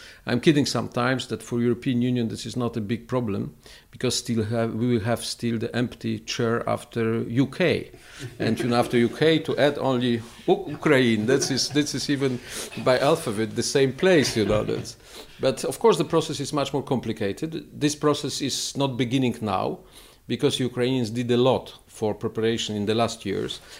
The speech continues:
and even now during the war, in sense of some, uh, legislation, et cetera.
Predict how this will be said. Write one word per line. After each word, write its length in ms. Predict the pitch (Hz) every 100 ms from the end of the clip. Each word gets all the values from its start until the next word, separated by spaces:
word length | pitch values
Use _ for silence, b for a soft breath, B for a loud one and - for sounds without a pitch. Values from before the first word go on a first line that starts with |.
| B
and 160 | 110
even 240 | 135 127 120
now 240 | 127 113
during 360 | 104 120 107 98
the 100 | 98
war, 320 | 92 92 - - b b b
in 120 | 113
sense 400 | - 123 117 110
of 160 | 110 95
some, 400 | - 104 101 101
uh, 160 | 104
legislation, 680 | 101 101 107 - 131 123 117
et 100 | 104
cetera. 480 | - 110 101 -